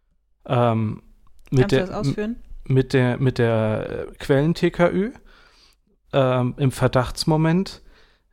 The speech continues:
Speaker 1: ähm, ist es möglich, in mein digitales Zuhause reinzugucken und mich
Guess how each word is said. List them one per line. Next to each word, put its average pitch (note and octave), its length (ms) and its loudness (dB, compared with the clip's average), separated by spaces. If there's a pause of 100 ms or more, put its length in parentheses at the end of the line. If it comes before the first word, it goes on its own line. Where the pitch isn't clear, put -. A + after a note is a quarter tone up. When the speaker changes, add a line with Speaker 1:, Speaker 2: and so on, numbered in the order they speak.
(120)
Speaker 1:
ähm, C3 460 0 (140)
ist - 480 -2 (360)
es - 240 0
möglich, B2 720 0
in D3 220 2
mein C3 360 0
digitales C3 720 0
Zuhause C3+ 600 2
reinzugucken B2+ 840 0 (1800)
und - 400 -4 (400)
mich A#2+ 380 -2